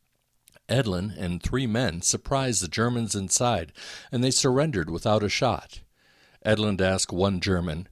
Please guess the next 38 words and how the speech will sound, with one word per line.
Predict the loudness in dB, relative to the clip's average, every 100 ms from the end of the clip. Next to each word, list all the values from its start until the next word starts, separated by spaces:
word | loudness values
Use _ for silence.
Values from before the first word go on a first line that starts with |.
| -8
"Will | 0
you | 2 4
lead | 4 4
us | 4 2
to |
the | 2
Fort | 2 2 2
Commandant?" | 2 2 2 6 6 4 -4 _ _ _ _ _ _ -2
"Yes," | 0 2 0 -2 -4
he | -2
said. | 0 0 0 -6 -16 -18 -6
So | 4 4
Edlin | 6 4 4 2
and | 4
one | 4 4 4
man | 2 2
marched | 2 2 2
through | 0
the | 0
front | 2 2 2 4
door, | 6 6
the | 4
subterranean | 2 2 2 2 2 2 0 2
corridors, | 4 6 6 4 4
and | 2 0
stunned | 2 2 2 2
Germans | 2 4 0 0
to | 0
the | 0
main | 2 2 2
office. | 2 0 -2 -4 -2 -2 -8 -20 -18 -4
The | 0
shocked | 4 2 2 -6
commandant | 0 2 2 0 -2 -4 -8 -4
sat | 2 4 2
at | 2
his | -2 -2
desk. | 0 0 0 -4 -4